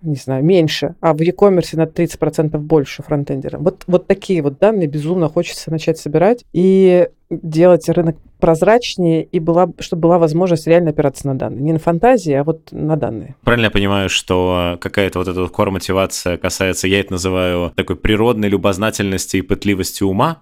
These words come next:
Speaker 2: вот, которую ты просто тащишь через всю жизнь.
Speaker 1: Мгм.
Speaker 2: Но при этом, э, с учётом такой кор-мотивации, есть ли какая-то вообще финальная точка? Ну, то есть ты вот ощущаешь, э, в какой момент, э, ты вот всё там, обвесив данными, всё проанализировано, ты такая: «Всё, я своё дело сделала,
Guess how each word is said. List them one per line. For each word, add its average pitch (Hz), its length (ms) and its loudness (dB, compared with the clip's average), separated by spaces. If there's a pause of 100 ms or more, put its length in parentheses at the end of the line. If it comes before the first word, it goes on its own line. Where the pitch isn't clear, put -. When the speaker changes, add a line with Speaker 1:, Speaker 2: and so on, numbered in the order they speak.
Speaker 2:
вот, 85 240 -6
которую 85 320 -6
ты 82 100 -6
просто 80 280 -10
тащишь 82 340 -4
через 85 260 -8
всю - 140 -4
жизнь. 85 300 -4 (100)
Speaker 1:
Мгм. 190 300 2 (120)
Speaker 2:
Но 110 140 0
при 101 160 0
этом, 123 560 0
э, 104 300 0
с - 160 -6
учётом 110 480 0
такой 98 220 -4
кор-мотивации, 95 1080 -2 (120)
есть 127 360 0
ли 131 80 2
какая-то 101 880 0
вообще 98 280 -2
финальная 110 440 -2
точка? 95 560 -4
Ну, 85 80 -12
то - 40 -6
есть - 120 -4
ты 120 80 0
вот 107 100 -2
ощущаешь, 147 720 -2
э, 101 140 2
в - 80 -8
какой - 240 -4
момент, 107 540 -2
э, 101 260 0 (360)
ты 110 60 0
вот 104 160 -2
всё 120 400 2
там, 87 200 -2
обвесив 90 480 -2
данными, 87 460 -2
всё 92 420 -2
проанализировано, 101 1000 0
ты 104 140 -4
такая: 92 340 -2
«Всё, 82 340 -2
я 92 220 0
своё 101 240 0
дело 90 220 -2
сделала, 135 640 0